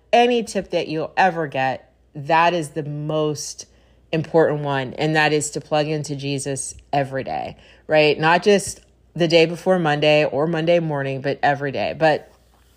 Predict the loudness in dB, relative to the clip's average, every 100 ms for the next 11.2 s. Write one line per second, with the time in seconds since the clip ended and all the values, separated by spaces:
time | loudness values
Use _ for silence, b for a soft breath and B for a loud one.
0 | -20 -10 -2 0 2 -2 -6 b b b
1 | b b 2 4 4 2 0 0 4 4
2 | 4 0 2 2 2 -2 -4 -6 -2 0
3 | -2 -4 -6 -4 -2 -2 0 0 2 2
4 | 0 -6 -6 -4 -2 0 2 2 2 2
5 | 2 2 2 0 -4 -2 -4 -4 -8 -4
6 | 0 0 -4 -12 _ -8 -6 -6 -6 -6
7 | -8 -16 b b b b -6 2 4 6
8 | 4 0 2 2 4 4 2 2 4 4
9 | 4 0 -2 -2 -2 -6 -2 0 2 0
10 | 0 B B B _ 0 2 2 0 -2
11 | -6 -10